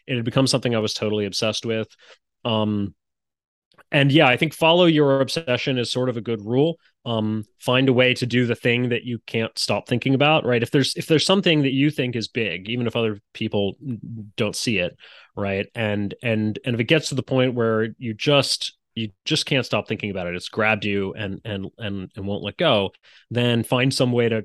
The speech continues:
to follow it and pursue it and do it full time if you can. Um,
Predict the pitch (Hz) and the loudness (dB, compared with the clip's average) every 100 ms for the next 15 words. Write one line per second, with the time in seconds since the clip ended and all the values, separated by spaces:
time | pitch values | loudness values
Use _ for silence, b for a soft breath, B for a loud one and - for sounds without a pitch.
0 | - 110 98 - 120 113 110 104 98 110 | -6 -8 -8 -6 2 2 4 2 -2 -4
1 | - 120 107 95 110 - 107 - 101 98 | -2 0 0 0 -2 -2 -4 -4 -4 -4
2 | - 87 113 98 95 - B B B B | -8 -6 -2 -2 -2 -10 B B B B
3 | - 113 107 107 110 | 0 2 4 2 0